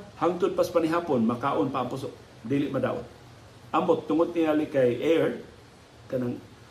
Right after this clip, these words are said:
kining able, o niya, dili siya huom, or tungod tingali sa confinement niya sa lukay. Kaya ang lukay ba, is very close. May kay na pagkasira, may kay pagkalang nga puso.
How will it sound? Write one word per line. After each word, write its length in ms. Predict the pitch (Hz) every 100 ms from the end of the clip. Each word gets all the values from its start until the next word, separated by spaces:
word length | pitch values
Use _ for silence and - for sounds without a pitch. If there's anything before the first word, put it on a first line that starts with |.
| - - - -
kining 480 | 123 117 113 104 92 85 - - -
able, 480 | 143 143 135 - - - - - - -
o 160 | - 120
niya, 400 | 120 117 117 - -
dili 240 | 135 135
siya 160 | - 127
huom, 480 | 196 165 143 220 - - - - -
or 160 | 170 -
tungod 240 | 294 185
tingali 320 | 220 196 196
sa 400 | 196 175 151 139 - - - 175
confinement 640 | 165 - 185 214 180 147
niya 240 | 151 139
sa 160 | - 131
lukay. 400 | 135 135 165 110 -
Kaya 160 | 151
ang 80 | 180
lukay 240 | 247 254 160
ba, 160 | 202
is 160 | 240 123
very 240 | 185 170
close. 560 | 151 170 - - - - - - - - -
May 160 | 202
kay 80 | 208
na 160 | 190 -
pagkasira, 560 | - 165 - 165 180
may 160 | 160 156
kay 80 | 165
pagkalang 800 | 151 139 135 143 151 143 139 131
nga 40 |
puso. 360 | 131 156 -